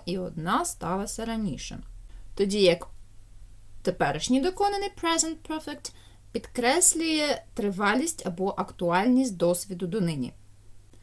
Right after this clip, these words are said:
Тож past perfect ми будемо вживати, коли скажемо до якогось часу, коли люди щось там придумали в минулому, вони вживали те, те, те.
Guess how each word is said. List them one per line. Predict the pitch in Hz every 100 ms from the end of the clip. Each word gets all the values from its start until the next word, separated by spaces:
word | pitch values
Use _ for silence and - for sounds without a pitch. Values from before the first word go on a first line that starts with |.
| - -
Тож | 190 180 -
past | - 226 -
perfect | - 165 151 -
ми | 170
будемо | 165 165 160
вживати, | 156 156 160 -
коли | 139 160 160
скажемо | - 160 151 151 151
до | 156 220 214
якогось | 185 175 180 170 151
часу, | - 311 277 247 - 330
коли | - 214 180
люди | 175 170 165
щось | - 165
там | - 156
придумали | 156 156 156 156 151
в |
минулому, | 151 160 254 415 381 359
вони | 220 180 233
вживали | 180 180 185 175
те, | 170
те, | 170 156
те. | 180